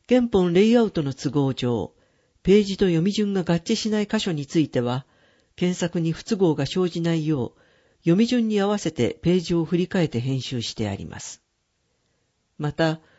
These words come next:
記事に後付けされた写真やイラストなどの情報は、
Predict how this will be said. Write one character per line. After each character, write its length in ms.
記 140
事 140
に 120
後 200
付 200
け 60
さ 100
れ 100
た 120
写 160
真 240
や 120
イ 100
ラ 100
ス 100
ト 120
な 120
ど 100
の 100
情 240
報 260
は、 200